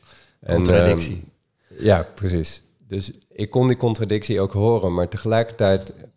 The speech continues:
Speaker 1: kon ik ook, ehm, het was pijnlijk en goed tegelijkertijd.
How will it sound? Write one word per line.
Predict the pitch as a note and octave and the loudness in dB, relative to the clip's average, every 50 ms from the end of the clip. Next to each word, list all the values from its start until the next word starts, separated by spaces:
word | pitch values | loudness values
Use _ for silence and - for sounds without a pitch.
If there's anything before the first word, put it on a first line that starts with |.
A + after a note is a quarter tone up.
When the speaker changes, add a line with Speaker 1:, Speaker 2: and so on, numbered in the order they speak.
| _ _ | _ _
Speaker 1:
kon | - G#2 G#2 G2+ | -6 -4 -2 -2
ik | F#2+ - | -2 -2
ook, | - F2+ G2+ G2+ - - - - _ - - | -2 -2 -2 -2 -4 -12 -20 -20 _ -16 -10
ehm, | F#2 F2+ F2+ F#2 F2+ F2+ F2+ F2 F2+ - - - - _ _ _ - | -6 -4 -2 -2 -2 -2 -4 -6 -8 -8 -10 -14 -16 _ _ _ -6
het | - G#2 F#2+ - | -6 -4 -2 -2
was | A2 A2+ - - - | -2 -2 -2 -4 -2
pijnlijk | - - C3 C3+ D3 D3 C#3+ D3 C#3+ - | 0 2 2 4 2 2 0 0 -2 -6
en | - - G2 G2 | -8 -4 -4 -4
goed | - - - C#3 C3+ C3+ | -4 -2 -2 -2 -2 -2
tegelijkertijd. | - G#2+ - - G#2 G2 F#2 - - - - A2 F#2+ E2 - | -4 -6 -6 -2 -2 -2 -2 -4 -6 -2 0 0 2 0 -2